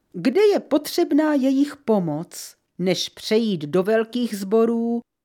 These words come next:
kde jich není potřeba a kde by byli v trvalém pokušení upadnout v duchovní nečinnost. Všude, kde se nalézá několik světitelů soboty,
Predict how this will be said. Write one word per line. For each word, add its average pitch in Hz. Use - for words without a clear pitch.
kde 175
jich 196
není 190
potřeba 175
a 190
kde 190
by 208
byli 202
v -
trvalém 208
pokušení 202
upadnout 196
v 139
duchovní 185
nečinnost. 160
Všude, 311
kde 226
se 285
nalézá 294
několik 262
světitelů 285
soboty, 254